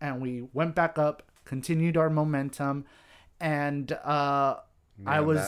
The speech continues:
Speaker 2: that hike up, though.
Speaker 1: drenched in sweat. It was hot and humid. It
Speaker 2: It's
Speaker 1: was
Speaker 2: not,
Speaker 1: a
Speaker 2: it's,
Speaker 1: workout. It's
Speaker 2: it
Speaker 1: a
Speaker 2: wasn't
Speaker 1: workout.
Speaker 2: as scary, and it wasn't as,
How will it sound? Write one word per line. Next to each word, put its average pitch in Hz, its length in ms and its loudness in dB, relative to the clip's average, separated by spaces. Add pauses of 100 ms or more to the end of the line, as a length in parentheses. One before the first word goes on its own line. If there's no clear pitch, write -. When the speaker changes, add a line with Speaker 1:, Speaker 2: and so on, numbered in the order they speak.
(120)
Speaker 2:
that 101 40 -10
hike 101 220 -6
up, 87 280 -8
though. 85 280 -4
Speaker 1:
drenched 139 880 -2 (100)
in 131 180 -4
sweat. 107 640 -8 (100)
It 143 160 -6
was 131 400 -4 (460)
hot 147 500 0
and 127 200 -8
humid. 127 760 -6
It 117 100 0
Speaker 2:
It's 135 80 0
Speaker 1:
was 127 180 -2
Speaker 2:
not, 120 100 -2
Speaker 1:
a 123 40 -6
Speaker 2:
it's, 127 80 -4
Speaker 1:
workout. 180 440 0
It's 147 80 2
Speaker 2:
it 117 80 4
Speaker 1:
a - 40 2
Speaker 2:
wasn't 139 360 4
Speaker 1:
workout. 131 80 2
Speaker 2:
as 113 80 -4
scary, 135 840 -2
and 110 140 -4
it 107 120 -2
wasn't 117 480 -2
as, 101 520 -2